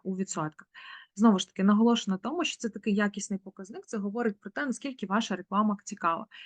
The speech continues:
Е, чи хочеться і чи клікає користувач на вашу рекламу після того, як він її побачив. Середня ціна за клік —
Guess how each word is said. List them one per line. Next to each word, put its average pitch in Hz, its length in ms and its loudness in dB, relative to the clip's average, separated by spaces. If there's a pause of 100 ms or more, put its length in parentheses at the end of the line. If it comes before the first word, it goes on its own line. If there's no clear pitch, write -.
(480)
Е, 190 180 0
чи 233 580 4
хочеться 226 800 -2
і 202 60 -6
чи - 160 -4
клікає 233 440 2
користувач 196 480 -2
на 202 80 0
вашу 190 260 -2
рекламу 247 320 -10
після - 180 -10
того, 208 140 -2
як 202 120 -6
він 180 140 -10
її 175 120 -16
побачив. 170 500 -14 (640)
Середня 302 320 0
ціна 233 240 6
за 220 100 2
клік — 202 380 -6